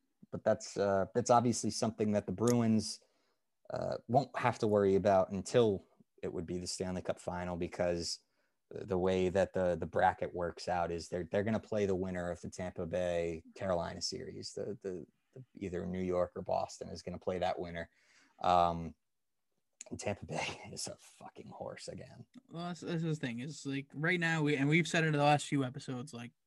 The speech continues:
Speaker 2: yes, th-, there's no team hotter than Montreal, but are there two better teams than Tampa Bay and Colorado? Like, <laughs>
Speaker 1: There, there, there can't be. There, there can't be.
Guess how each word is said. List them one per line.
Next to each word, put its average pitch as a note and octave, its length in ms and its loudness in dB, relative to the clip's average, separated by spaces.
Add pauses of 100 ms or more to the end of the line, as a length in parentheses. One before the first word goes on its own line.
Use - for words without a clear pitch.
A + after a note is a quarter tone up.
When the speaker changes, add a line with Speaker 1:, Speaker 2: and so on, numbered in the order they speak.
(1500)
Speaker 2:
yes, F3+ 340 6
th-, D3+ 220 -2
there's D3+ 460 2
no D#3 160 6
team D#3 320 2
hotter C#3 440 6
than D3+ 180 4
Montreal, D3+ 580 6
but C3+ 180 0
are C3 100 4
there C3 180 6
two D#3 260 2
better C3+ 340 6
teams C3 480 0
than B2+ 140 -4
Tampa C3 300 -6
Bay B2+ 340 -6
and B2+ 160 -6
Colorado? B2+ 640 -6 (180)
Like, B2+ 220 -4
<laughs> - 80 -8
Speaker 1:
There, A3 100 8 (280)
there, G#2+ 240 0
there A2 100 4
can't G2 320 -4
be. - 260 -8
There, G2 240 0
there G2+ 160 -2 (280)
can't F#2+ 180 -8 (160)
be. - 140 -20